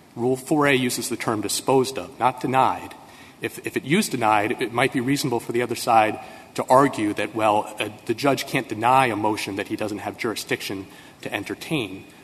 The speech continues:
But he quite clear, a judge quite clearly can dispose of a motion that wa-, that was filed that he, that the judge lacked jurisdiction to entertain. And we think it, it does not make sense to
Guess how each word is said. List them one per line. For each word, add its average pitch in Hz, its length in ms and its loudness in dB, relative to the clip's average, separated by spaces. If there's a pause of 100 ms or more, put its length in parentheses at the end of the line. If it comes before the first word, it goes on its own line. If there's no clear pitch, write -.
But 107 100 -6
he 120 80 -8
quite - 300 -6
clear, 190 400 2
a 131 60 -2
judge 165 240 0
quite 208 260 -2
clearly 151 440 2
can 113 180 -4
dispose 139 640 2
of 110 120 -4
a 104 40 -6
motion 92 480 -8 (340)
that 110 160 -4
wa-, 110 120 -4 (120)
that 113 160 -4
was 110 140 -4
filed 101 460 4
that 101 100 -8
he, 110 140 -2 (140)
that 101 200 -8
the 107 80 -10
judge 104 300 -6
lacked 98 320 -4 (240)
jurisdiction 101 500 -4
to - 120 -12
entertain. 98 600 -14
And 107 100 -10
we 110 60 -2
think 165 400 -2 (320)
it, - 220 -4
it 120 160 -6
does 135 180 -2
not 139 220 4
make 170 140 0
sense - 580 0 (380)
to 107 320 -4